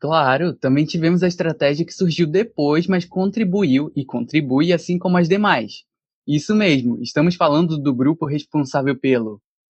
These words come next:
Olá, esse é o podcast da Telesaúde da ufam, <laughs> ou Telesaúde Ufancast, como você conhece aí na sua plataforma de streaming.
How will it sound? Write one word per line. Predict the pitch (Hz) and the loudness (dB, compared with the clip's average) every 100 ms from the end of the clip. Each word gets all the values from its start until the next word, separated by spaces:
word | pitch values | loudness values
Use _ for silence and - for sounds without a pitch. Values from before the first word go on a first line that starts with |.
| _ _ | _ _
Olá, | 143 202 185 151 151 _ _ _ | 0 2 2 0 -6 _ _ _
esse | 139 131 - 127 | 0 0 2 2
é | |
o | 107 104 - | 2 -2 -2
podcast | 147 180 175 180 139 135 131 127 | 2 2 0 -2 2 2 0 -4
da | 120 104 _ | -4 -4 _
Telesaúde | 143 165 180 190 170 131 127 131 135 | 0 0 -2 0 2 2 2 0 0
da | 120 131 | 2 0
ufam, | 160 - 120 117 - | 0 -4 -4 -4 -4
<laughs> | 175 - 131 - 233 - - 156 | -2 -2 -6 -6 -8 -10 -20 -6
ou | 165 185 202 233 | 0 2 0 0
Telesaúde | 202 180 185 196 175 160 | 0 0 0 2 2 2
Ufancast, | 185 190 202 - 123 120 - - | 0 0 0 2 2 0 -8 -6
como | 147 143 | -2 0
você | 135 151 | 0 -4
conhece | 170 196 160 139 147 | -4 0 2 0 0
aí | 165 139 | 0 0
na | 214 | -2
sua | 214 214 | -2 -2
plataforma | 202 196 202 160 151 156 | -2 -2 -2 0 2 0
de | 156 | 0
streaming. | 185 - 120 113 107 | -4 -4 -4 -4 -6